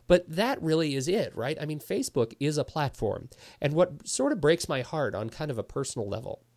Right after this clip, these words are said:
when I hear, you know, friends and family say, "Oh, I can't take it anymore, I'm leaving Facebook," is that, okay, you're leaving Facebook, but remember, Facebook is where everybody is, whether it's your family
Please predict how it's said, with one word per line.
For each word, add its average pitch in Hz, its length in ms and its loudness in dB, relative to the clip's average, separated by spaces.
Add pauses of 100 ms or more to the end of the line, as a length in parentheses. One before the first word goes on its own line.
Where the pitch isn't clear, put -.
(720)
when 139 180 2
I 135 100 4
hear, 143 300 0 (320)
you 135 100 2
know, 120 160 4
friends 131 340 0
and 113 80 -2
family 123 300 0
say, 110 180 -2
"Oh, 107 140 -4
I 107 60 -6
can't - 200 -8
take 117 220 -2
it 107 60 -4
anymore, 104 280 -6
I'm 107 100 -6
leaving 107 280 -2
Facebook," - 540 -2 (340)
is 139 220 0
that, 156 280 2
okay, - 580 0 (440)
you're 131 300 4
leaving 185 340 4
Facebook, - 480 -4 (100)
but 143 120 -2
remember, 175 500 0 (340)
Facebook - 540 2
is - 180 -2
where 156 340 2 (180)
everybody 156 640 4
is, - 320 2
whether 131 240 6
it's 120 180 0
your 117 100 2
family 190 600 0